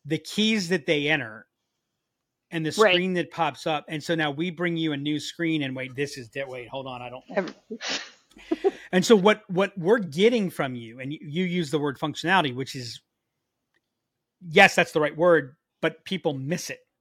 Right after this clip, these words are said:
Speaker 2: Right.
Speaker 1: It's not, it's not, we're not trying to copy the look and feel. We're trying, so what, so what we're gonna do is we're either gonna start with the user story or we're gonna take the functionality and put it into a user story.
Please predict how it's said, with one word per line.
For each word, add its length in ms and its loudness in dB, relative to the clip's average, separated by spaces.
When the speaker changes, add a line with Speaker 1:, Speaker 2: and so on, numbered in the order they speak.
Speaker 2:
Right. 260 2
Speaker 1:
It's 180 -6
not, 360 4
it's 180 0
not, 300 8
we're 100 0
not 140 6
trying 220 4
to 60 6
copy 340 2
the 100 -2
look 200 -2
and 120 -8
feel. 340 0
We're 160 -2
trying, 360 -2
so 180 -10
what, 260 -4
so 140 -2
what 240 0
we're 100 0
gonna 160 2
do 520 2
is 140 -2
we're 100 0
either 320 0
gonna 160 -2
start 460 4
with 120 -2
the 80 -4
user 340 -6
story 580 -14
or 160 0
we're 80 0
gonna 140 -2
take 260 -2
the 60 -6
functionality 640 -6
and 100 -12
put 240 4
it 80 2
into 260 -4
a 80 -4
user 360 -8
story. 420 -14